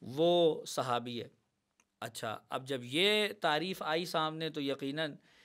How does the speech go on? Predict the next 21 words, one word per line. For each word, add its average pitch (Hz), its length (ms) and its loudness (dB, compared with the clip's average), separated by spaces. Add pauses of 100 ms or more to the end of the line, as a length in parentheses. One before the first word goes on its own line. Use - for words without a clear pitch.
(200)
मुश्किल 160 380 -4
ये 165 100 2
पैदा 160 320 2
हुई 160 220 0
कि 160 100 -2
अगर 151 280 2
कोई 156 200 -2
ऐसा 170 360 4
सहाबी 143 480 0
था 135 180 -4
जो 135 140 -6
नाबीना 131 600 -2
है 113 100 -6
और 110 180 -8
उसने 117 280 -10
रसूल 117 340 -8
को 120 120 -6
नहीं 147 220 -4
देखा 101 360 -10 (600)
तो - 80 -12 (400)
उसे 151 640 0